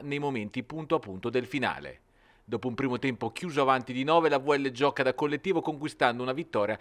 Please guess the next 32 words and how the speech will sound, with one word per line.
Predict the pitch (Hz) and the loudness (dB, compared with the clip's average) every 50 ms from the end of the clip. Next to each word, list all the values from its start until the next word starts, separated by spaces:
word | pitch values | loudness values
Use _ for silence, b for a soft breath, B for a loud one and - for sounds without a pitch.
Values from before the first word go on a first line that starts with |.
| B B B B | B B B B
grazie | B - 175 180 175 - - 160 | B 4 4 4 4 4 2 0
a | |
quattro | - - - 196 185 180 - - 190 | 0 4 4 6 6 4 2 -2 -4
giocatori | 180 156 165 - 175 165 - 143 131 131 | -2 -2 -2 0 0 0 2 4 2 2
in | 139 139 | 2 0
doppia | 147 147 - 165 160 | -2 -2 0 0 -2
cifra, | - - 117 95 85 - 80 78 71 B B B B B | -2 -2 -8 -10 -10 -8 -10 -10 -10 B B B B B
su | B - - 170 165 | B -12 -12 -10 -10
tutti | - 113 92 - - - 104 - | -10 -12 -12 -12 -10 -12 -12 -10
i | - | -10
diciannove | 120 120 110 - 127 123 123 117 117 107 | -10 -6 -2 -2 0 0 0 -2 -2 -2
punti | - 123 120 107 | -4 -6 -6 -4
di | 120 123 | -6 -6
Visconti, | 135 180 170 - - 101 82 73 85 - 117 - _ _ | -4 -6 -6 -6 -6 -8 -10 -10 -10 -12 -12 -12 _ _
autore | - 151 165 160 - 98 85 85 98 - | 6 6 6 6 4 -4 -6 -6 -8 -10
di | - 131 143 | -10 -6 -2
una | 147 143 | -2 -2
prova | 123 - 123 107 98 104 | 0 2 2 2 2 0
superlativa. | - - 185 156 - 135 139 160 165 - - 92 87 90 104 - B B B B B | -4 -4 -4 0 0 2 4 2 2 0 0 -6 -6 -6 -6 -8 B B B B B
Come | - - 190 175 165 | 2 4 6 6 6
ottimo | 151 135 - - - 123 120 120 - - | 4 2 2 -2 -6 -4 -2 -2 -2 -2
risulta | 147 151 151 127 113 104 95 - 113 | -2 -2 -2 -4 -6 -8 -6 -2 -2
il | 110 110 | 0 0
debutto | 123 117 107 110 104 - - 110 | 0 0 0 -2 -6 -6 -6 -6
di | 110 110 | -4 -4
Cinciarini, | - - 131 123 - 165 135 104 82 82 101 104 B B B B | -4 -4 -4 0 2 2 2 0 -2 -6 -8 -8 B B B B
che | - 190 | 0 0
sforna | 180 - - - 95 85 - 98 110 - - | 0 0 0 -6 -6 -6 -4 -4 -6 -6 -4
una | 147 131 131 | -2 0 0
decina | 135 147 143 - - 107 107 113 | 2 2 0 -2 -2 -2 -2 0
di | 120 139 139 | 4 6 6
assist. | 113 82 - - - - 82 - _ - 71 | 6 6 4 -2 -10 -14 -14 -16 _ -20 -20